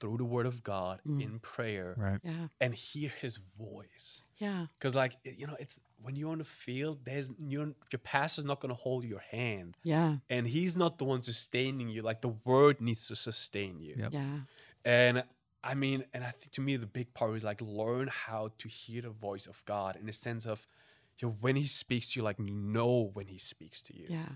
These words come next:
Speaker 1: There were so many times where, you know, I just pray, like, "God, I need to know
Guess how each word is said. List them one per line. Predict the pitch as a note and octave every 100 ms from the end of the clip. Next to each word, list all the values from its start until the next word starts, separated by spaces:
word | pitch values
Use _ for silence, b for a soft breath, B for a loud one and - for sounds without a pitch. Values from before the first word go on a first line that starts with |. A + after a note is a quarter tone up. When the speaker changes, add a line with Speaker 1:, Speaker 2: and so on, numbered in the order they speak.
| - b
Speaker 1:
There | C#3
were | D#3
so | - - D3+ D#3
many | D3 D3
times | - C3+ B2 A#2+
where, | A2+ G#2+ G#2+ B B B
you | B2 C3
know, |
I | A#2 C3+
just | D3 D3+ -
pray, | - C3+ B2 A2+
like, | G#2 G#2
"God, | G#2+ A2 A#2+ -
I | A2 A2
need | A#2 B2+
to | D3+
know | B2 A2 G2 F#2+ G2